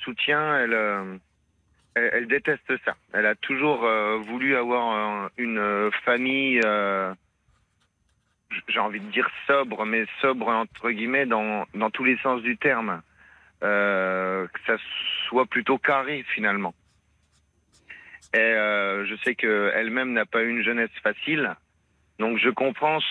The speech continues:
son besoin d'avoir quelque chose de rassurant et de pérenne,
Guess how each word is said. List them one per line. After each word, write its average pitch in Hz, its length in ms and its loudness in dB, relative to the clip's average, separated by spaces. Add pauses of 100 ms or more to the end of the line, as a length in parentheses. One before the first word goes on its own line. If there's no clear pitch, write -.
(100)
son 107 680 0 (100)
besoin 135 540 2
d'avoir 117 800 0 (520)
quelque 117 240 -2
chose 123 260 2
de 123 60 4
rassurant 131 760 2
et 123 40 0
de 117 120 -4
pérenne, 135 580 0